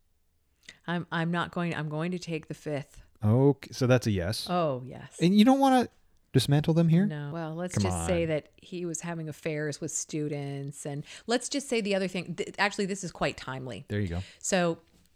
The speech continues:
Speaker 1: I won't name any names, but he was very political. And I went to school at L S U. It's in the South.
Speaker 2: Mm-hmm.
Speaker 1: It's a polite place.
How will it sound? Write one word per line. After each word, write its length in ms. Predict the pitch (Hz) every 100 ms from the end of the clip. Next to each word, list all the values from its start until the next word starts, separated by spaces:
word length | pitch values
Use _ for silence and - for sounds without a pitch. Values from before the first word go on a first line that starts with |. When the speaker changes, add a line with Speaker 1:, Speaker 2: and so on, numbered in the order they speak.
| _ _ _ -
Speaker 1:
I 60 |
won't 160 | 208 220
name 120 | 196
any 140 | 175 156
names, 340 | 135 123 -
but 280 | 156 147 - _ _ _ -
he 480 | - 220 214 214 196
was 520 | 180 190 196 180 - _ _
very 200 | - 247
political. 680 | 254 - 170 147 139 - - - _ _ -
And 500 | 170 165 160 156 -
I 120 | 180
went 160 | 196 220
to 60 | 226
school 220 | - 202
at 80 | 156
L 100 | 139
S 160 | 208
U. 160 | 117 127 _ _ _ _
It's 100 | 170
in 80 |
the 40 | 190
South. 380 | - 147 269 - _ -
Speaker 2:
Mm-hmm. 180 | 120 151 _ _ _ _ _ _ _ _ _ _ -
Speaker 1:
It's 140 | 262
a 40 | 294
polite 380 | 285 285 320
place. 460 | - 175 - - -